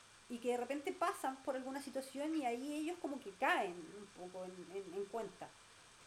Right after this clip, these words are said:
O, lamentablemente, que es la otra, la otra manera en la que los hombres llegan, más que a construirse, a terapia, eh, lamentablemente es cuando... Eh, alguien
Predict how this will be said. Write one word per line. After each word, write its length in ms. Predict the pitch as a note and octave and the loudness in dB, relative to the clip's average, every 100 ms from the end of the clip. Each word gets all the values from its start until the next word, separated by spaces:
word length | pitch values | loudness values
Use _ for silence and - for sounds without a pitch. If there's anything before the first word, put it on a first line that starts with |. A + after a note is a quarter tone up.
| - - - | -20 -2 8
O, 420 | E4 F4 D#4 G4 | 10 10 8 6
lamentablemente, 1160 | A#3+ A3+ A3 A3+ A#3+ B3+ C4 C#4 C#4+ C4+ - G3+ | 0 0 0 2 4 4 2 -2 0 -2 0 0
que 120 | G3 | 0
es 60 | G3 | 0
la 180 | F3+ G3 | 2 4
otra, 640 | A3+ B3 C4 C4 C4 B3 - F#3+ | 4 2 2 2 2 -2 -6 -4
la 220 | F#3+ F#3+ | 0 2
otra 400 | A#3+ D4 D4+ B3+ | 4 2 2 2
manera 460 | A#3 B3 C4 A#3+ G#3+ | 0 0 2 2 0
en 140 | G#3+ | 0
la 140 | G#3+ G3+ | -2 0
que 280 | G3+ G3 - G3 G3 | 2 2 0 -6 -2
los 120 | G#3 | -2
hombres 320 | A3+ A#3 G3+ | 0 -4 -2
llegan, 260 | A#3 A#3+ A#3 G#3 | 0 0 -2 -2
más 140 | C4 F#4+ | 0 4
que 160 | G4+ | 6
a 60 | F4+ | 6
construirse, 600 | D#4+ C#4+ B3+ D4+ - C4+ | 4 0 -2 -2 0 2
a 140 | A3 G#3+ | 4 2
terapia, 760 | F#3+ A3+ D4 C#4 F#3 G3 A#3+ D#4 - - - - - | 2 4 6 4 0 -2 -2 -6 -14 -20 -20 -14 0
eh, 500 | A3+ A3 G#3+ G3+ F#3+ F#3+ - - - - - - | 4 4 6 4 4 0 -14 -20 -20 -20 -14 -4
lamentablemente 1040 | A3+ A3 B3+ B3+ C#4 C#4 D#4 - D#4 B3 | -2 0 4 4 4 0 0 0 0 0
es 80 | C#4 - - - - - - - - - | -2 -6 -18 -20 -20 -20 -20 -20 -20 -4
cuando... 760 | A#3+ C4 B3+ A#3+ C4+ C#4+ D4 B3 G#3+ | 2 4 2 -2 0 2 0 -2 -2
Eh, 520 | A3+ A3 G3+ G3 F3+ - - - - - - - - - | 0 2 2 2 -2 -12 -20 -20 -20 -20 -20 -20 -8 2
alguien 440 | A#3+ D#4 D#4+ G4 | 4 4 4 4